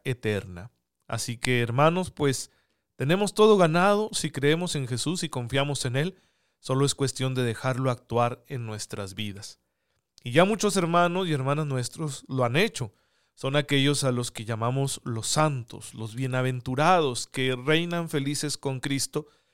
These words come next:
e interceden por nosotros. Su ejemplo nos ayuda a inspirarnos para que también nosotros recorramos este camino de santificación. La vida de los santos nos, eh,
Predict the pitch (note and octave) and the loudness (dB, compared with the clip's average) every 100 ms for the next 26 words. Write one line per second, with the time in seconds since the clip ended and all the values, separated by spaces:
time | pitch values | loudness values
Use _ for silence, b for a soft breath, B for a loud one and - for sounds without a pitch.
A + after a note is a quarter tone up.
0 | b b C#3+ C#3+ C3 B2+ A#2+ C#3+ D3 C#3 | b b 2 2 2 -2 2 2 2 0
1 | B2 A#2 A2 G2 G2+ - - - - _ | -2 -4 -4 -6 -8 -10 -14 -16 -18 _
2 | _ _ - B2+ D#3+ F3 F3+ F#3 E3 D#3+ | _ _ -6 -2 2 2 4 2 2 2
3 | E3 C#3+ C#3+ E3+ b b b b b B2+ | 2 2 2 2 b b b b b -2
4 | B2+ - F3 D#3 C3 C3+ C#3 C3 B2 B2+ | -2 -2 6 8 8 4 -2 0 0 0
5 | B2 C#3 D3+ F#3+ F#3 F3 E3+ F3 E3 D3+ | 0 2 2 2 0 -2 -2 -2 -2 -2
6 | F3+ D#3+ D3 C#3 C#3 C#3 - - D#3 - | -2 0 2 2 2 -2 -4 -6 -6 -4
7 | E3 - B2+ C3 C3 C3+ A#2+ - A#2+ G#2+ | -6 -4 -2 -2 -4 -4 -2 -2 -2 -6
8 | G#2+ - G2+ G2+ - G2+ G2+ _ _ _ | -10 -12 -8 -6 -6 -8 -14 _ _ _
9 | _ _ _ _ _ B2 A#2 C3+ C#3+ C3+ | _ _ _ _ _ -2 2 6 6 6
10 | B2+ E3 E3 D#3 D#3+ F#3 - D3 B2+ A#2 | 4 6 6 4 -2 -2 -2 -6 -4 -2
11 | A2+ A#2+ A2 | -2 -4 -4